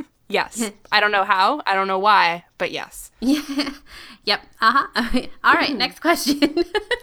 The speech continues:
Speaker 2: <laughs>
Speaker 1: Elvin Padawan asks, "Are the Knights of Ren actually Force sensitive? Are they possibly other of Luke's apprentices that went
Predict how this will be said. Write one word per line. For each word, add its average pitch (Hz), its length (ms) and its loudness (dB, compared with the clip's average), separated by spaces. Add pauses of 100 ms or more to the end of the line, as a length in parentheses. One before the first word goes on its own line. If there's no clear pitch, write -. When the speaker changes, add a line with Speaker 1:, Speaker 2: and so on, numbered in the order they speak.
(160)
Speaker 2:
<laughs> - 680 -10
Speaker 1:
Elvin 247 340 6
Padawan 175 540 0
asks, - 580 -6 (520)
"Are 226 80 4
the 220 80 2
Knights 214 260 2
of 254 140 -6
Ren 185 180 0
actually 175 400 -2
Force 165 320 -6
sensitive? 285 640 -4 (720)
Are 208 120 6
they 196 140 2
possibly 247 840 0
other 196 480 2
of 185 180 2
Luke's 180 300 -4
apprentices 196 640 -6
that 202 180 -8
went 180 220 -2